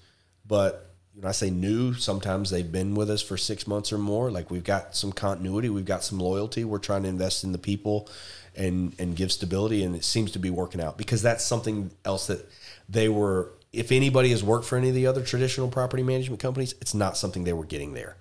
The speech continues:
Those people will burn through you quickly, and that's not what we're going for. I really believe that the cream rises to the top. So we're trying to find the people that are good at their job and then treat them with respect. Don't overwork them, pay them well, and, uh,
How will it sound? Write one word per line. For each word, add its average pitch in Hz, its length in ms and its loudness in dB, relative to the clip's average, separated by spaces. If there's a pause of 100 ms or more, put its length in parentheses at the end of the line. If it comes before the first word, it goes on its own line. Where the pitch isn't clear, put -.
(320)
Those 110 140 -4
people 117 240 4
will 92 100 2
burn 95 360 2
through 90 160 -2
you 78 120 -2
quickly, 98 460 -2 (420)
and 107 80 -2
that's 110 160 2
not 95 160 2
what 90 140 -4
we're 87 60 -8
going 76 260 -6
for. - 300 -16
I 107 60 0
really 120 240 4
believe 110 260 2
that 95 100 -2
the 95 60 -4
cream 98 280 -2
rises 87 340 -2
to - 180 -8
the 92 120 -12
top. 82 360 0
So 113 100 0
we're 101 120 0
trying 113 260 2
to 104 80 -4
find 110 340 2
the 107 60 -2
people 104 420 0
that 110 100 2
are 110 60 6
good 113 300 2
at 117 120 0
their 110 200 4
job 101 440 2
and 98 120 0
then 95 100 2
treat 107 260 -2
them 101 140 0
with 98 220 -2
respect. - 580 -2 (180)
Don't 98 240 0
overwork 104 560 2
them, 131 320 0
pay 95 200 0
them 98 240 2
well, 101 380 2 (580)
and, 90 200 -2
uh, 85 360 0